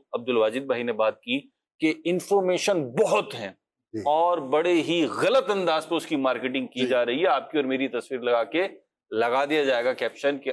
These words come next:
Speaker 1: اسد بھائی اور مہروز بھائی کا ٹاکرا ہو گیا اور یوں ہو گیا، وہ ہو گیا۔ بندہ جا کے کھول ہی لے کہ بھائی
Speaker 3: جی۔
Speaker 1: دونوں،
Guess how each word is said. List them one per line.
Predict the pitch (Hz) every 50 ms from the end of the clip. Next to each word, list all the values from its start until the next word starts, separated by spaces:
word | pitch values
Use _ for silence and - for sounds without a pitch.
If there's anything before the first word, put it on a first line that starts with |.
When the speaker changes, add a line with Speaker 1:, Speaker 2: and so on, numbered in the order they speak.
| - -
Speaker 1:
اسد | 127 - 147 139 127 120
بھائی | 117 117 120 123 123
اور | 117 117 113
مہروز | 98 104 104 101 104 107 117 127 120 104
بھائی | 110 113 113
کا | 107 - 104
ٹاکرا | - _ - 143 147 143 147 139 135
ہو | 113 104 107 113 110
گیا | 110 117 113 113
اور | 113 104
یوں | 104 104 123 131 123 113
ہو | 110 104
گیا، | 110 113
وہ | 107 104 123 131 117 107
ہو | 107 98
گیا۔ | 107 131 165 170 - - _ _ _ _ -
بندہ | 131 139 143 147
جا | 139 131 131
کے | 127 131 151 -
کھول | - - 143 147 147
ہی | 139 127
لے | 113 117 107
کہ | 104 120
بھائی | 117 110 110 113
Speaker 3:
جی۔ | 110
Speaker 1:
دونوں، | 117 117 117 120 123 123